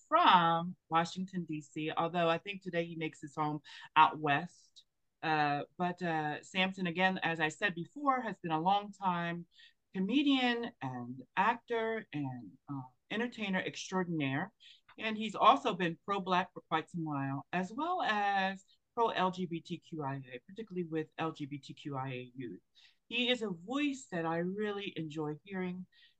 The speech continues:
He makes the world a better place, in my opinion. And I'm so thrilled that we were able to, to speak with him this evening. Welcome again, Samson.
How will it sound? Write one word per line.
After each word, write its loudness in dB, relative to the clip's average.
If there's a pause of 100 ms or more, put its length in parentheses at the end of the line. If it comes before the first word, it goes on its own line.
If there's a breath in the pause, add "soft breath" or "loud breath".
(120)
He -6
makes -2
the -6
world 0
a -6
better -6
place, -8
in -8
my -8
opinion. -12
And -6
I'm -4
so -8 (280)
thrilled 2
that -6
we -10
were -4
able -4
to, -6 (440 soft breath)
to -4
speak -6
with -8
him -4
this -12
evening. -10 (240)
Welcome 0
again, 2
Samson. -8